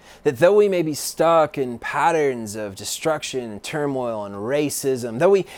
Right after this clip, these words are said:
may be paralyzed by animosity and, and apathy, though we may be immobile and unable to humanly produce solutions to solve our greatest struggles, Jesus can.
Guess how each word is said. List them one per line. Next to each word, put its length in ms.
may 100
be 140
paralyzed 800
by 160
animosity 1000
and, 180
and 140
apathy, 500
though 140
we 160
may 140
be 200
immobile 680
and 140
unable 540
to 160
humanly 560
produce 420
solutions 800
to 120
solve 380
our 120
greatest 560
struggles, 600
Jesus 460
can. 380